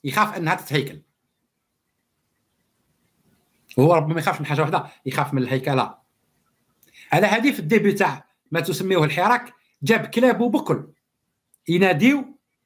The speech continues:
"ما كانش ممثلين، ما لازمش ممثلين". سي دي شيان دو بوفوار، بكل كيما راهم اللي قالوا هذا. بكل.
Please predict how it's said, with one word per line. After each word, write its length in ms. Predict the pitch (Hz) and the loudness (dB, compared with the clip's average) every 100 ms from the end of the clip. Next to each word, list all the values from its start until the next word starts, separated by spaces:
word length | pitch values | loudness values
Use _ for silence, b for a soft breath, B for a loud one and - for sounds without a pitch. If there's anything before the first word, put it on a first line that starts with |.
| _ _ | _ _
"ما 100 | 254 | 0
كانش 320 | 277 294 269 254 | 4 4 2 2
ممثلين، 680 | 269 269 - 277 277 277 | 2 0 0 2 4 4
ما 140 | 247 285 | 4 4
لازمش 360 | 285 262 262 | 4 4 6
ممثلين". 800 | 262 269 262 277 269 254 190 - _ _ _ _ _ _ _ _ _ _ _ _ _ | 6 6 4 4 6 6 4 -4 _ _ _ _ _ _ _ _ _ _ _ _ _
سي 160 | - 190 | 0 2
دي 140 | 156 | 2
شيان 320 | 151 - 254 151 | 0 2 2 2
دو 80 | |
بوفوار، 460 | 131 135 - 107 - | -2 -6 -4 -6 -4
بكل 240 | 175 208 | -4 -2
كيما 240 | 160 165 160 | -2 0 2
راهم 200 | 135 123 | 2 0
اللي 120 | 110 | -4
قالوا 200 | 98 90 | -6 -8
هذا. 160 | 85 78 _ _ _ _ _ _ _ _ _ _ _ _ _ _ - | -14 -16 _ _ _ _ _ _ _ _ _ _ _ _ _ _ -2
بكل. 220 | 240 | -2